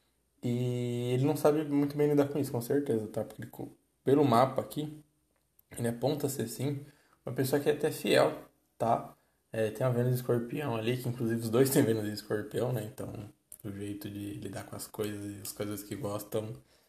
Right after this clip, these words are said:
é, favorece, né? Vênus, Vênus iguais, elas são muito boas pra namorar. Pelo menos elas gostam da mesma coisa. Se vai durar ou não, depende do resto do mapa, né? Eles também têm uma lua, uma idêntica da outra, os dois lunares, né, juntas.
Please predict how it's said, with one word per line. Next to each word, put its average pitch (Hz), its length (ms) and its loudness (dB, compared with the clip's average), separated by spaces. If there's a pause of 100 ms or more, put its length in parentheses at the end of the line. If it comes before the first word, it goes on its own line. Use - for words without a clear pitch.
(360)
é, 104 200 -8
favorece, 120 640 4
né? 110 160 -6
Vênus, 110 360 -4
Vênus 113 320 2
iguais, 107 400 4
elas 120 200 0
são 127 120 -2
muito 123 220 -4
boas 117 360 2
pra - 180 -4
namorar. 110 560 2 (600)
Pelo 208 120 4
menos 180 200 4
elas 180 160 8
gostam 170 260 4
da 170 60 4
mesma - 160 0
coisa. 113 280 2
Se 127 180 -2
vai 117 240 8
durar 117 220 6
ou 113 60 4
não, 110 120 2
depende 127 300 -2
do 113 60 2
resto 113 140 -2
do 139 60 -4
mapa, 110 260 -6 (260)
né? 123 240 -6 (960)
Eles - 120 -6
também 120 280 0
têm 139 140 -2
uma 131 140 8
lua, 139 540 4
uma 123 280 -2
idêntica 110 500 -4
da 104 100 -4
outra, 120 300 -2
os 104 140 -6
dois 113 240 0
lunares, 113 640 -4
né, 107 220 -6
juntas. 160 580 -6